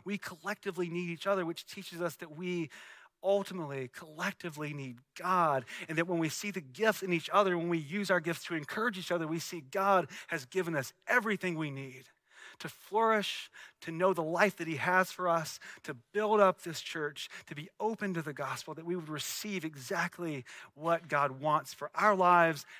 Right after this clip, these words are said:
and our church. Let's lean in to the Spirit's work in our lives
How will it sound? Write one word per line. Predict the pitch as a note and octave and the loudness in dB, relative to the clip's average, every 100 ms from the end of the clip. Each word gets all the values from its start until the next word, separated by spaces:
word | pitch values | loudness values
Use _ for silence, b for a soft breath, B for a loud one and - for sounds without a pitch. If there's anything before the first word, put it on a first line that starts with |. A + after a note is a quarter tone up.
| B | B
and | C#3 | -6
our | B2 A2+ | -6 -6
church. | - - A2+ - - - - - _ _ _ _ _ _ _ _ - | -12 -12 -14 -20 -14 -12 -12 -16 _ _ _ _ _ _ _ _ -8
Let's | F3+ - - | -8 -8 -16
lean | D3+ D#3 G3 F#3+ F#3+ | -10 -2 0 0 0
in | D#3 D3 C#3 C#3 C#3 - b b | -6 -8 -8 -12 -14 -16 b b
to | D#3+ | -12
the | C#3 | -10
Spirit's | - - F#3 F#3 D#3+ - | -10 -8 0 0 0 -2
work | D#3+ D#3 | 0 2
in | D#3 | 2
our | D3 | 2
lives | B2+ B2 A#2+ A#2 | 2 2 -2 -4